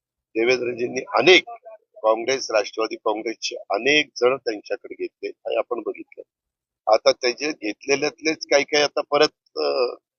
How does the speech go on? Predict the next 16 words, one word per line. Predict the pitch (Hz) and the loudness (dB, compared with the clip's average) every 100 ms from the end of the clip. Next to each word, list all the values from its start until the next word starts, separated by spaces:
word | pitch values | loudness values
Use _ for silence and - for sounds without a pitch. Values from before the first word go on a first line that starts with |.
| _ _ _ _ 120 | _ _ _ _ 6
माघारी | 123 120 127 | 6 6 2
फिरलेले | 127 117 107 113 107 104 | -2 -8 -8 -6 -2 -2
आहेत. | 98 - | -2 -4
आता | - 139 | -12 -12
त्यांनी | - 113 117 | -6 -4 -4
काय, | 127 123 123 127 - _ _ _ 117 | 4 6 6 4 -8 _ _ _ 0
कदाचित, | 120 123 - 127 - | 2 2 0 -8 -4
अ, | 127 117 110 107 - - | 0 2 0 -2 -10 -12
हर्षवर्धन | 92 - 117 117 120 120 127 80 _ - | -12 -4 -2 0 -2 -2 -8 -16 _ -2
पाटलांना | 104 - 113 113 | 0 2 0 0
असं | - | 0
वाटलं | 113 107 117 | -2 -2 -4
असेल | 107 - 107 - _ _ _ _ - | -4 -4 -6 -6 _ _ _ _ -4
किंवा | 113 110 | 0 0
ती | 113 110 | -2 2
जागा, | 110 104 110 | 4 6 6